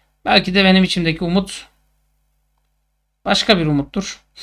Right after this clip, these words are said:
Bakalım arkadaşlar, nasip. Wesley Tekşehir'e ben bunu doğrulayamadım. Duyumunu verenlere tabii ki de saygım var. Tabii ki de <laughs> bu işin uzmanları onlar. Ama ben doğrulayamadım.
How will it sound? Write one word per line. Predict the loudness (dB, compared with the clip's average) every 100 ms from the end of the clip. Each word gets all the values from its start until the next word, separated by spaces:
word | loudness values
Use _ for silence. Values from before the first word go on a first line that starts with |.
| -20 -20 _ _
Bakalım | 0 4 4 4
arkadaşlar, | 0 -2 -2 0 2
nasip. | 0 -2 -10 -18 _ _ _ _ _ _ _ _ 4
Wesley | 4 8 6 8
Tekşehir'e | 6 6 8 8 8
ben | 8 8
bunu | 6 4 8
doğrulayamadım. | 8 10 10 8 8 2 -2 -6 _ -20 -20 _
Duyumunu | 4 6 6
verenlere | 6 4 4 0 0
tabii | -4 -4
ki | -4
de |
saygım | -2 0 0 0
var. | -2 -4 -4
Tabii | -4 -4
ki | -2
de | -2 -2 _ _ _
<laughs> | -14 -2
bu | 2 4
işin | 2 0
uzmanları | -2 0 0 0 0
onlar. | 0 2 2 0 _ -20 -20 _ _ _ _ _
Ama | 6 8 6 4 -14 _ _ _ _ _ _ _ _ _
ben | 0 2 4
doğrulayamadım. | 2 2 2 0 -2 -8